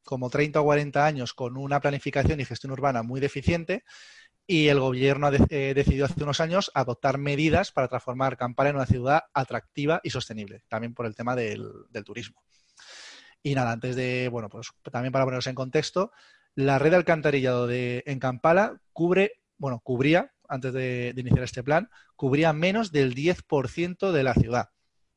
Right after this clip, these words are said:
mientras que el resto de las zonas dependía prácticamente de letrinas y fosas sépticas, o sea, un caos. Luego también la gestión de lodos, eh, ahora mismo sigue siendo un problema, sobre todo en las zonas no urbanizadas, porque hay mucha, como chabolas, zonas de chabolas con asentamientos,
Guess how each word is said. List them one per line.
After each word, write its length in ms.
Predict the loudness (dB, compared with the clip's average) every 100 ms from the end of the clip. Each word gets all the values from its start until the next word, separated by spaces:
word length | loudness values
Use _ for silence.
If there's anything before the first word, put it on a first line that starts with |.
| _
mientras 280 | -8 -2 0
que 80 | 0
el 60 |
resto 180 | -2 2
de 80 | 4
las 140 | 4
zonas 260 | 2 0 2
dependía 400 | 0 -2 0 0
prácticamente 560 | 0 -4 -4 -4 -4 -4
de 100 | -4
letrinas 540 | -4 -4 2 2 0 -8
y 100 | -8
fosas 260 | -4 -4
sépticas, 500 | -6 -12 -18 -20 -20 _
o 20 |
sea, 240 | -14 -12 -12
un 120 | -14
caos. 340 | -14 -16 -18 _ -20 -20 -20 _ _
Luego 180 | -6 -2
también 220 | 0 2
la 60 | 0
gestión 320 | 0 -8 -4
de 100 | 0
lodos, 480 | 4 4 2 -4 _
eh, 420 | -12 -10 -8 -4
ahora 180 | -2 -2
mismo 200 | -4 -4
sigue 240 | -6 -4
siendo 240 | -6 -6 -8
un 80 | -4
problema, 480 | 2 4 4 2 -2 _
sobre 260 | -10 -6 -4
todo 160 | -2 2
en 60 |
las 120 | 4 4
zonas 340 | 0 0 0
no 120 | 0 0
urbanizadas, 580 | 0 2 4 4 2 2
porque 280 | -2 0
hay 120 | -2 -2
mucha, 1040 | -6 -4 0 2 2 2 0 -2 -4 -8 -12 -20 _
como 180 | -8 -6
chabolas, 420 | -2 0 0 -4
zonas 240 | -4 -4 -4
de 120 | -4
chabolas 560 | -2 0 4 6 4
con 160 | 2 -8
asentamientos, 800 | -8 -8 -6 -6 -6 -2 -4